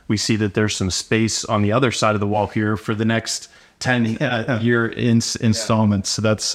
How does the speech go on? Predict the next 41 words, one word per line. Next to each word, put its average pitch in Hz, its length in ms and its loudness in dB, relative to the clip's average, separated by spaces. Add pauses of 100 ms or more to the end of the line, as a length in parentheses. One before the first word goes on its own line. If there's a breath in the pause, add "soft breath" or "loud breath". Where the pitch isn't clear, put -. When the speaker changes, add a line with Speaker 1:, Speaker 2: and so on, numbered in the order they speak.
Speaker 1:
that's 107 260 0
great. 101 320 -2 (120)
Speaker 2:
Ne-, 123 260 0
next 143 280 2
gen, 127 220 2
and, 120 180 2
uh, 98 200 -4
add, 170 260 -2
add - 160 -2
one 113 200 2
thing 107 240 2
to 90 60 0
that 90 220 -2
was, 98 240 -2 (520 soft breath)
uh, 87 160 -4
when 110 180 2
we 139 80 4
got 170 140 4
around 107 240 2
talking 98 340 -2
to 98 140 -2
employees, 98 420 -2
we 107 100 0
disclosed 101 480 -2
some 101 120 -4
financial 107 460 2
information, 85 580 0
which, - 420 -4
uh, 87 220 -2 (240)
historically 107 540 0
we 135 80 2
haven't 143 260 0
done. 120 280 0
And 95 220 -2
Speaker 1:
Sure. - 180 -4
Speaker 2:
maybe 120 200 2
good 120 160 0
reason, 110 240 2
maybe 101 200 0
not. 151 240 0
But 117 220 -4